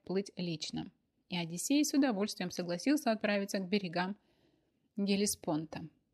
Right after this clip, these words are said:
Аид, решивший проверить, не до конца ли замучили приятели Иринеи,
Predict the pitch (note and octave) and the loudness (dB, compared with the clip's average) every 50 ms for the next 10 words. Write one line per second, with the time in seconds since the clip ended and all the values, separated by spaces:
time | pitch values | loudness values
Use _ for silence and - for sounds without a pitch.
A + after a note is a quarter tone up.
0 | _ _ _ _ _ _ _ _ _ _ _ - - E3+ E3+ F3+ F#3 A3+ A#3+ - | _ _ _ _ _ _ _ _ _ _ _ -10 -8 -6 -4 -2 0 0 0 -2
1 | - - G3+ G3+ G#3 G3+ - - A#3+ A3+ - - A3+ - - G#3+ G#3 G3+ G#3+ G#3+ | -2 -4 -2 -2 0 0 0 0 0 0 0 -2 -2 -2 0 0 0 2 4 2
2 | G#3 G#3 G3 - - _ _ _ _ _ _ _ _ _ - B3 B3+ B3+ C4 C4 | 2 2 -2 -6 -8 _ _ _ _ _ _ _ _ _ 0 4 4 4 6 6
3 | C4 B3+ B3+ C4 C4 B3+ B3+ C4 B3+ B3 G#3+ - A3+ A3 G#3+ G3 F#3+ F#3 - - | 6 6 6 6 4 4 4 6 6 4 4 4 2 4 4 4 2 2 0 -2
4 | F3+ F3 - - - E3+ F3 E3+ F3 - - F3 E3+ - - F3 E3 E3+ F3 F#3 | -2 -2 -2 -2 -2 0 0 -2 -2 -4 -4 -4 -4 -2 -2 -2 0 0 0 2
5 | G3+ A3+ B3 B3+ | 2 2 2 2